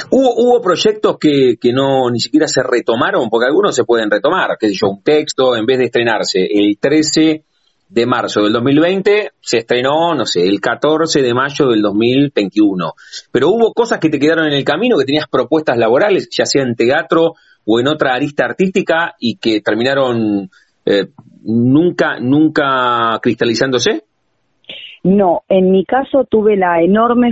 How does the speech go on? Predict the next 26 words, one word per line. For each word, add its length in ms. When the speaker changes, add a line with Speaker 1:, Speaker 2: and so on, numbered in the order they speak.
Speaker 2:
fortuna 760
de 300
no, 560
eh, 1040
abandonar 520
ningún 360
proyecto 720
de 140
los 100
que 160
tenía. 500
Pude 640
estrenar 600
todo 220
lo 140
que 180
veníamos 600
planeando 480
estrenar 460
en 140
el 140
veinte 340
veinte, 540
pero 260
hubo 200
muchos 540